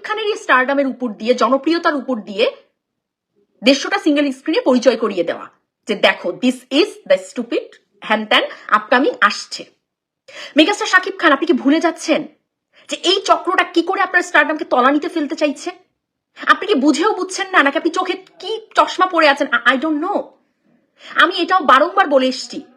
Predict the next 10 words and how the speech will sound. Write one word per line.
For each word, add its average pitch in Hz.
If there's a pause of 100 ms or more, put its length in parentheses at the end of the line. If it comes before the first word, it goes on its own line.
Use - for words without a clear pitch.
(100)
গতকালকে 349
পোস্টের 349
কমেন্টেও 415
লিখে 320
দিয়েছি 220 (1080)
যে 226
এ-, 311
এরা 302
এমন 311
একটা 370